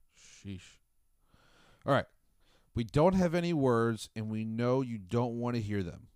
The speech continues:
We understand you're angry, you're frustrated, you're saddened, your sadness, everything you've, you're feeling, we get it. This isn't the ending we imagined,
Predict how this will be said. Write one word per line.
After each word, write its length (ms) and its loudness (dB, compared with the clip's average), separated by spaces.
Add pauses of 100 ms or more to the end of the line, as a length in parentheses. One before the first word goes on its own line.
(220)
We 200 -2
understand 480 -2
you're 180 -2
angry, 400 0
you're 180 -2
frustrated, 680 0
you're 180 -4
saddened, 600 -2 (100)
your 120 -2
sadness, 680 -2 (500)
everything 540 -2
you've, 580 -2
you're 180 -2
feeling, 600 -2
we 160 0
get 280 -2
it. 100 -14 (560)
This 240 -4
isn't 460 -6
the 200 -10
ending 420 -4
we 120 -2
imagined, 840 -4